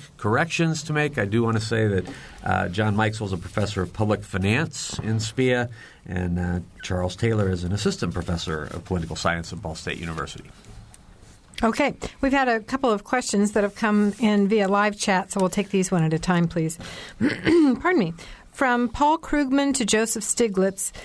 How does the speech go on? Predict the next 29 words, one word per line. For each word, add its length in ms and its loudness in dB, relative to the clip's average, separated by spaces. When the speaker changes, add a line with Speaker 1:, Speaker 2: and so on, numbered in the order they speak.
Speaker 2:
economists 480 2
have 100 0
argued 380 2
that 160 0
public 280 0
spending 460 2
to 140 2
increase 380 2
demand, 640 2
a 60 2
Keynesian 840 2
approach, 500 0
is 140 0
called 280 0
for 180 2
during 260 4
a 40 2
bad 240 2
recession. 600 0
Won't 220 2
cutting 380 2
spending 520 4
now 440 4
with 220 2
diminished 480 2
demand 380 4
and 120 2
high 260 2
unemployment, 720 2